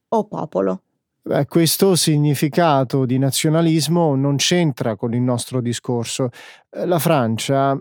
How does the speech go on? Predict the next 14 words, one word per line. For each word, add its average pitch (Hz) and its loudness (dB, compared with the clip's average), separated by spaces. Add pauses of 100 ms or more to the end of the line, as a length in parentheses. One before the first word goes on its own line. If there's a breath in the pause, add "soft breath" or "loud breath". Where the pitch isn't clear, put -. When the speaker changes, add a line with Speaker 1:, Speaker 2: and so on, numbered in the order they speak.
(160)
Speaker 2:
è - -4
un 165 2
paese 180 2
politicamente 190 0
indipendente. 113 -2 (1040 soft breath)
Speaker 1:
Non 269 0
credo 214 0
che 190 -2
gli 180 -4
euroscettici 196 -2 (160)
sarebbero 240 0
d'accordo 190 -2
con 180 -6
te. 175 -6